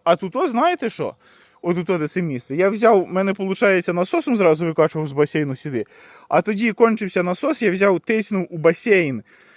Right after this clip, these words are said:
е, шлангу і просто поставив сюди, воно текло.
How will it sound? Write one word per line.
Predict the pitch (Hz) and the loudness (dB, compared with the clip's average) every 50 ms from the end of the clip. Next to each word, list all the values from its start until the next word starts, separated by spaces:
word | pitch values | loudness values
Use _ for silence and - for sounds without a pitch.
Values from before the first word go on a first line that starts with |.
| _ _ _ - | _ _ _ 0
е, | 143 147 151 | 2 2 2
шлангу | - - 214 233 294 359 370 370 339 320 349 - - | 2 0 0 2 4 4 4 2 2 0 0 -2 -2
і | - 190 | -6 -10
просто | - - 262 302 359 - - 294 233 | -4 -2 0 0 0 0 0 -2 -2
поставив | - 196 196 - - 240 262 226 233 - | -2 -4 -2 2 4 4 4 4 2 0
сюди, | - 185 165 190 | -4 -6 -2 0
воно | 226 247 240 196 190 190 190 | 0 2 2 2 2 0 0
текло. | 190 190 180 - 180 139 98 82 | -2 -2 -4 -4 -4 -4 -4 -4